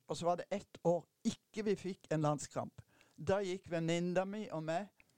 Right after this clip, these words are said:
Reidun Corneliussen ned på kontoret til Friidrettsforbundet og sa vi ville ha landskamp. De gadd ikke å høre på oss. «Skal vi, skal dere bestemme noe?»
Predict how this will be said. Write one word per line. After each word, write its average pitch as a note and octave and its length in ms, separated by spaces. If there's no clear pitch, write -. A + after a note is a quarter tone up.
Reidun F3 340
Corneliussen D#3+ 880
ned F3+ 420
på D#3 120
kontoret E3 540
til D#3 120
Friidrettsforbundet C#3 680
og C3+ 80
sa E3 180
vi D#3+ 120
ville C#3 240
ha C3+ 60
landskamp. C#3+ 640
De E3 80
gadd D#3+ 220
ikke D#3+ 160
å D3+ 100
høre C#3 220
på C#3+ 220
oss. - 220
«Skal - 360
vi, G3 260
skal - 340
dere E3 540
bestemme E3+ 680
noe?» C3 320